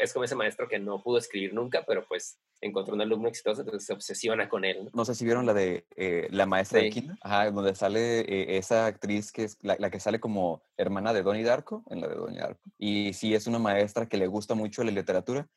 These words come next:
Speaker 2: y cuando descubre a un niñito de kinder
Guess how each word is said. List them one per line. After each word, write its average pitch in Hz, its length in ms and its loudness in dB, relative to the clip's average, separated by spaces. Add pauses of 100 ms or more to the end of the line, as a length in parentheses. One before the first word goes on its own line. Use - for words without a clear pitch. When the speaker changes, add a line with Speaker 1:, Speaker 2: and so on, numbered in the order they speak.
(160)
Speaker 2:
y 98 120 -6
cuando 98 380 4
descubre 113 500 2
a 110 80 6
un 110 300 2
niñito 104 520 0
de 98 140 -2
kinder 117 400 -2